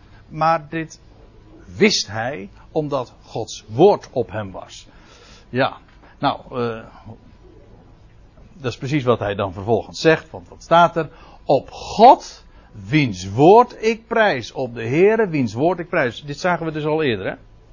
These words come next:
Maar we hadden al eerder gezien dat dit is de psalm, die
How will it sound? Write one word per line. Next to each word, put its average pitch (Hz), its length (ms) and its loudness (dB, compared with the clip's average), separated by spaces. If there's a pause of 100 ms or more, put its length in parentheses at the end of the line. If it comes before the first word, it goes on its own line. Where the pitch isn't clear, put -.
(440)
Maar 131 160 -4
we 123 80 -2
hadden 127 320 4
al 127 100 0
eerder 147 240 0
gezien 123 320 -6
dat 135 200 -6
dit 123 140 -6
is 113 120 -6
de 127 80 -12
psalm, 139 440 4
die 123 300 -6